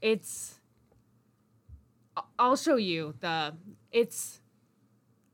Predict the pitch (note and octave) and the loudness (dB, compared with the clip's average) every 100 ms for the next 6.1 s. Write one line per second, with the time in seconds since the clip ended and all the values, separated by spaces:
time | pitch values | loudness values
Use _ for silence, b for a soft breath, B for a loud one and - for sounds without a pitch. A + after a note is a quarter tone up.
0 | _ G3+ F#3+ A#3 G#3+ E3 C4 C4+ D4+ C4+ | _ -2 4 6 4 2 -2 4 6 6
1 | B3 A#3+ A3 G3 - G3+ F#3+ F3+ F3 F3+ | 6 2 2 2 0 2 2 0 -6 -12
2 | _ _ _ _ _ A#3+ B3 C4+ A#3 G#3 | _ _ _ _ _ 0 0 2 0 -2
3 | - A#3+ F#3+ F3+ E3 F3+ F3 - G3+ F3 | -2 0 0 -2 -6 -8 -8 -14 -14 -12
4 | - F#3 - b b b - - F#3+ F3+ | -10 -10 -10 b b b -14 0 2 2
5 | F3+ E3 E3 - - D#3 D3 D3 D3+ C#3+ | -2 -8 -8 -10 -8 -8 -10 -14 -18 -20